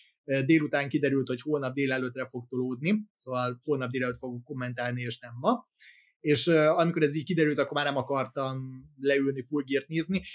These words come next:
Egyébként a kárt kifejezetten ígéretes volt, szóval igazából a, az Orange Cassidy meccset leszámítva, meg a női bajnoki címmeccset, ö, leszámítva,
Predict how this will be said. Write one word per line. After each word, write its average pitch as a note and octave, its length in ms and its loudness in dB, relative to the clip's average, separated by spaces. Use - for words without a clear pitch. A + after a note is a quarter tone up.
Egyébként A#3+ 440 6
a A#3+ 40 2
kárt A#3+ 300 4
kifejezetten E3+ 640 2
ígéretes D3 640 0
volt, D#3 320 -2
szóval D#3+ 680 2
igazából F3+ 600 4
a, E3+ 260 4
az D#3 100 2
Orange G3+ 300 6
Cassidy F#3+ 380 0
meccset F#3 380 0
leszámítva, F3+ 720 0
meg D3 200 2
a C#3+ 280 2
női D#3+ 220 6
bajnoki F3 400 2
címmeccset, F3 600 -2
ö, F3 280 -4
leszámítva, E3+ 880 0